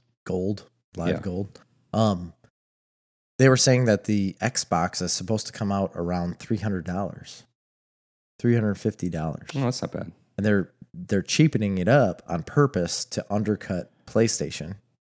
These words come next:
Speaker 1: which is gonna come out at, like, four ninety-nine, and they were gonna come out at three ninety-nine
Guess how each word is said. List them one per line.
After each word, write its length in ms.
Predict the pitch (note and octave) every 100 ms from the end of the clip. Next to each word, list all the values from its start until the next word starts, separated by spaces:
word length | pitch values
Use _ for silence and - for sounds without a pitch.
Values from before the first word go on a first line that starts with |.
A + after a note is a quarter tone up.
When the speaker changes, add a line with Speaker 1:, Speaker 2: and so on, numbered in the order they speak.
| _ _
Speaker 1:
which 180 | G#2 G#2
is 140 | F#2+ F#2
gonna 180 | F#2+
come 160 | F2+ F#2+
out 180 | F2+ F#2
at, 140 | D#2+
like, 180 | F2 F2+
four 300 | - G#2 G#2
ninety-nine, 640 | G2 F#2+ F2 F2 D#2+ F2+ - _ -
and 80 | F#2
they 60 |
were 100 | F#2+
gonna 160 | G2 E2+
come 160 | - F2+
out 120 | E2+
at 160 | F2 -
three 200 | B2+ B2
ninety-nine 600 | D2+ C#2+ - C#2+ E2 A2